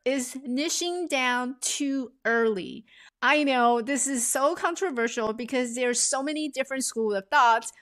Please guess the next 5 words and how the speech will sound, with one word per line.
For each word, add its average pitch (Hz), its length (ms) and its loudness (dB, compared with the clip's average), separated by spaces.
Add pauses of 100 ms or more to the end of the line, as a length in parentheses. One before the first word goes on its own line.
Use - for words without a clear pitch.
(100)
when 233 180 0
it 233 120 -2
comes 240 480 -2
to 208 420 -4 (480)
niching. 220 800 2